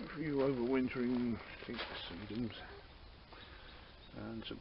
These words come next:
peanut cactus, which have come through fine. Now, bear in mind that this tunnel offers very little protection from the frost, so these have had to put,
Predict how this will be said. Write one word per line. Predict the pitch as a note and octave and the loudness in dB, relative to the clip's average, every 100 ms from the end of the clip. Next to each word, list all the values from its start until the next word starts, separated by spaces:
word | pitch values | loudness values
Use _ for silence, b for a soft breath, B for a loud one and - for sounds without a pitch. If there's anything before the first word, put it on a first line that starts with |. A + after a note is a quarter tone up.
| - | 4
peanut | F#3+ F3+ - | 6 8 6
cactus, | - F#3 - - G#3 - - | 4 2 2 2 2 2 0
which | - - - - - - - | 2 0 0 -4 -4 -4 -4
have | B2+ - | -4 -2
come | C3+ B2 - | 0 0 2
through | C3+ A#2+ - | 2 2 0
fine. | A#2+ C3+ D3 C#3+ C3 B B B B B B B - | 0 4 2 2 -2 B B B B B B B -8
Now, | A2+ | 0
bear | C#3+ D3+ | 6 8
in | C3+ | 8
mind | C3 C3 A#2+ C3 | 8 6 4 4
that | A#2+ - - - - - | 2 0 -10 -14 -14 -8
this | F#3 C3+ - | -2 0 2
tunnel | C3 B2+ B2+ B2 A#2 - - | 2 4 4 4 2 0 -4
offers | A#2+ B2+ A#2 | 0 2 2
very | B2 C#3 A#2 | 4 6 6
little | A#2 - | 4 2
protection | A2+ - - A#2+ - A2+ A2 | 0 -2 2 2 2 -2 -2
from | A2+ G#2 | -2 -2
the | G#2 | -2
frost, | - A2+ A#2+ - - - - - - B B B B B B B B - | 0 2 2 -2 -10 -10 -10 -10 -16 B B B B B B B B -8
so | - A2+ A2 A2+ A2 A2+ | -4 -2 0 2 2 2
these | B2+ C3+ B2 | 4 4 4
have | A#2+ | 0
had | A#2 - | 0 -2
to | - | -2
put, | C3 | -4